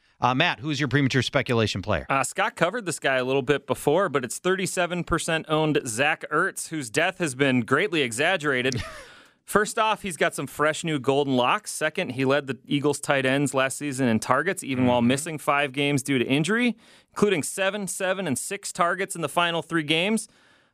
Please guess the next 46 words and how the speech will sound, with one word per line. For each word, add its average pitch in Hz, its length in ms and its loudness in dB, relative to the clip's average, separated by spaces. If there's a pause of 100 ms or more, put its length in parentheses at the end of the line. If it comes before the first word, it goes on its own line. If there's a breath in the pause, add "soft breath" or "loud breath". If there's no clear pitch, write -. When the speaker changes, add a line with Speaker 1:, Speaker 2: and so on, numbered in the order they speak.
Speaker 2:
Third, 202 300 2
this 202 200 -2
week 220 140 -8
he 208 80 -10
gets 185 180 -2
the 180 100 -4
Falcons 185 520 0
defense, 185 460 0
who 175 60 -6
gave 160 220 -2
up 160 120 -12
the 143 60 0
fourth 170 320 0
most 165 240 -2
touchdowns 180 460 0
to - 40 -10
the 185 60 -4
position. 190 520 0 (720 soft breath)
And 131 200 2
then 175 100 2
he's 180 120 0
got 180 180 0
matchups 160 440 -2
against 131 360 -8
Dallas, 147 560 -2
Kansas 147 360 0
City, 143 320 -6
and 120 160 2
Carolina 143 720 0
in 123 140 2
weeks 123 240 0
three, 131 240 -4
four, 131 260 2
and 123 120 2
five, 143 380 2
all 147 440 0
of 123 160 -6
which 143 420 0
are 117 200 0
bottom 127 420 0
ten 135 380 0
against 123 320 0
the 120 40 -10
tight 127 280 2
end 120 180 2
position. 139 480 0